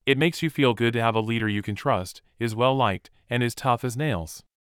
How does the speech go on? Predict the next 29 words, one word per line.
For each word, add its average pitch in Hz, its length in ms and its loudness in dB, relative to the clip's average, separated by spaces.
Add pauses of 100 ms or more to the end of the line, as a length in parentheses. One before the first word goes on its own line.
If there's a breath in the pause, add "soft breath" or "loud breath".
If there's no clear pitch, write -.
(460)
Mauna's 143 420 4
accurate 135 420 2
passes 110 460 -2
helped 127 280 0
keep 127 220 -2
several 127 320 0
drives 98 340 0
alive 101 300 0
Friday 110 280 0
night, 107 300 -2 (260 soft breath)
including 117 440 0
fourth 135 260 0
down 120 220 0
conversions 107 640 -2
on 107 160 0
La 101 100 2
Center's 117 460 -2
opening 110 320 -2
scoring 120 340 -4
drive. 104 420 -4 (840)
Jalen 151 360 2
Ward 110 240 2
would 104 140 -6
end 113 180 -2
up 117 140 -2
with 107 160 -6
two 139 180 0
touchdown 127 480 -4
runs, 104 400 -2